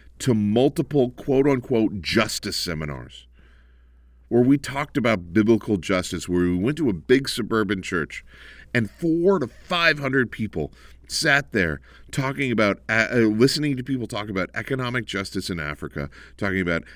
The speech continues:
economic justice around the world. And, and, and that is beautiful and good. I'm glad that people are doing work in Burundi.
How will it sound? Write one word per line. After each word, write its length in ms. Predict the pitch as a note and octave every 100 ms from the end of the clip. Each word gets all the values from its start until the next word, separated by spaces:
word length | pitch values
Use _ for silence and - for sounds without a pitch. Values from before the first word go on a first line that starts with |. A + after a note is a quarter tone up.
| - -
economic 480 | B2 C#3 B2+ A2+ F#2+
justice 420 | G2+ F#2+ G2 -
around 360 | E2 E2 D#2+
the 100 | D#2
world. 380 | D2 C#2 B1 - - - -
And, 180 | C3 B2+
and, 220 | C#3+ C#3+
and 200 | D3+ D3
that 180 | D#3 E3+
is 160 | C3 - - - G2
beautiful 680 | A#2 C3 D#3 C#3+ B2+ G#2+ F#2 -
and 240 | - F#2+ E2
good. 380 | G#2 G#2+ D2+ C#2+ - -
I'm 180 | G2+ F#2+
glad 600 | D#2 F#2 A2 B2 B2 A#2
that 160 | G#2+ -
people 340 | A2 G2+ F#2+
are 60 | F2+
doing 640 | E2+ F#2+ F#2 F2+ - F2+
work 260 | F2+ E2+ F2+
in 140 | E2
Burundi. 560 | D#2+ D2+ D#2 C2+ B1